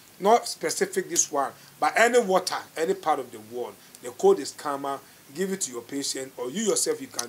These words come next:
drink it. People who they feel sick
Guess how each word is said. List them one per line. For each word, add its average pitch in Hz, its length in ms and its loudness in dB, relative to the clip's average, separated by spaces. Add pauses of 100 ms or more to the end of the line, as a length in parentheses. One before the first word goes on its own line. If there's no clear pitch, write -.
drink 147 240 -10
it. - 260 -14 (380)
People 175 480 4 (220)
who 233 120 0
they 180 100 4
feel 196 240 0
sick 180 340 4